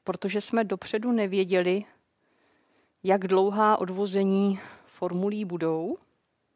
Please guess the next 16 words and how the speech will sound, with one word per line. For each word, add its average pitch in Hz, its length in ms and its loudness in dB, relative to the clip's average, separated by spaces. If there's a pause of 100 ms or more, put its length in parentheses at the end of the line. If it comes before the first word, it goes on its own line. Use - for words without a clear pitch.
(760)
V - 80 -20
podstatě 226 560 0
jsme 254 240 0
silnou 214 480 0
indukcí 208 880 -2
dokázali 202 960 0 (460)
vlastnost 175 1120 -4 (600)
V 196 260 4
K, 180 460 4
káčko 190 460 2
je 208 80 0
přirozené 208 500 -4
číslo 208 340 -6
aspoň 220 300 -4
jedna, 170 440 -2 (440)
čili 190 360 -2